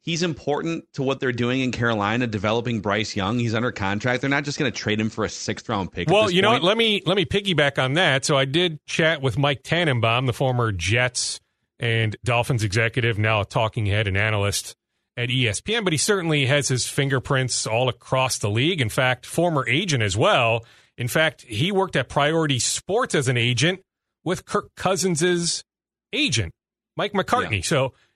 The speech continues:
Speaker 2: he knows Mike. Mike Tannenbaum knows Mike McCartney, Kirk's agent, very well. So Mike Tannenbaum told me early this morning what he would do. He actually thinks there's a stronger likelihood now that Kirk re-signs with the Vikings.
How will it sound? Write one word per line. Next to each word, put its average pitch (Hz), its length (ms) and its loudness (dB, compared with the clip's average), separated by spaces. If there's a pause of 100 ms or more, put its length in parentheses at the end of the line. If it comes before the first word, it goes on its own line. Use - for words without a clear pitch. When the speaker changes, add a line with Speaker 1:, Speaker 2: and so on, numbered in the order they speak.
Speaker 2:
he 240 180 0
knows 202 320 4
Mike. 170 380 2
Mike 147 180 -2
Tannenbaum 147 720 2 (260)
knows 151 300 0
Mike 160 200 0
McCartney, 143 760 -2
Kirk's - 400 -4
agent, 135 480 0 (480)
very 135 480 2
well. 113 280 2
So 135 380 0 (220)
Mike 226 200 -4
Tannenbaum 170 500 0
told 160 260 0
me 147 220 0
early 156 280 2
this 117 220 -2
morning 175 360 2
what 120 120 2
he 233 140 2
would 196 160 0
do. 110 340 2 (220)
He 269 80 -2
actually 240 200 0
thinks 175 180 -2
there's 156 320 -2 (340)
a 143 80 -2
stronger 185 580 0
likelihood 160 560 2
now 175 360 4
that 135 180 0
Kirk 233 260 -2
re-signs 208 840 2
with 185 200 0
the 147 80 2
Vikings. 131 880 0